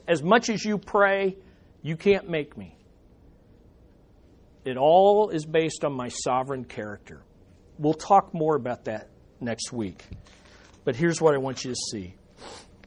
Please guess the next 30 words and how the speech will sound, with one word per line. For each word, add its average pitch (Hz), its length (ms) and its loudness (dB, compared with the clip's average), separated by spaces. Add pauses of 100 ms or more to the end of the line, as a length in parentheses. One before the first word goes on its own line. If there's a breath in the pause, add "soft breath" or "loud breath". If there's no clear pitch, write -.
(840)
Here's 180 260 2
what 185 140 4
I 151 60 2
want 131 260 -4
you 131 80 -6
to 110 80 -8 (140)
see. 82 180 -16 (2750)
Next 190 300 2
week, 226 240 2
we'll 185 120 2 (100)
see 180 160 -2
how 165 200 4
God 160 360 4
responds 139 600 -4
with 135 220 -4
one 160 220 0
of 143 100 -2
the 143 80 -4
greatest 160 600 2
revelations 170 760 0
of 143 140 -4
his 143 160 -8
character. 127 600 -4
You've 131 220 -10
got 143 220 2
to 151 60 -2
come 160 200 -4
back 160 240 -2
next 139 240 -14
week. 202 180 -12